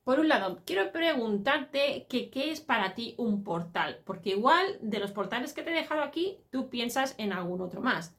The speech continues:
Y además me gustaría saber si puedes pensar en alguna obra, novela, película o serie donde los portales juegan un papel importante y por qué. Entonces me encantaría que me dejaras tus comentarios aquí en el vídeo y si no,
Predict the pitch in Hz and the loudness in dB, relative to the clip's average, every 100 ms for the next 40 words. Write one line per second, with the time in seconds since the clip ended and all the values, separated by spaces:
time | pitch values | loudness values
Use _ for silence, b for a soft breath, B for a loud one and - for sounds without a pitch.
0 | b - 381 415 381 311 311 359 294 262 | b 0 4 4 4 2 0 0 -2 -2
1 | 262 311 330 277 254 302 330 - - - | 0 0 0 0 2 2 0 -4 -8 -6
2 | 214 - 311 349 - 247 208 - 247 330 | -4 -2 -2 -2 -2 -2 -2 0 -2 -2
3 | - _ _ - 226 208 190 220 320 320 | -8 _ _ -10 -2 2 2 2 2 2
4 | 220 233 247 262 214 175 254 254 247 202 | 4 2 2 0 0 0 0 2 2 0
5 | 196 233 - 240 233 247 - - 214 220 | -2 -4 -4 0 0 0 -6 -2 0 0
6 | 220 247 B B B 226 269 370 330 269 | -2 -6 B B B -2 0 2 0 -2
7 | 220 202 214 240 240 - 226 240 226 202 | -6 -2 0 0 -2 -4 -4 -2 -2 0
8 | 202 196 208 208 208 185 - 170 175 214 | -2 0 -2 -2 -2 -2 -4 -6 -4 -4
9 | 208 226 - 196 185 170 170 156 - b | -2 -4 -4 -6 -6 -10 -10 -12 -14 b
10 | b b b - 233 240 233 220 233 240 | b b b -6 -4 -2 -2 0 0 0
11 | 247 349 403 320 285 254 - 233 294 - | -2 0 2 2 2 0 0 0 0 -2
12 | 247 - 208 190 202 233 233 185 - 233 | -6 -4 -4 -2 -4 -4 -6 -10 -8 -4
13 | 269 240 185 214 262 349 - - 233 254 | -2 -2 0 0 0 -2 -4 -6 -4 0
14 | 330 370 | 0 -2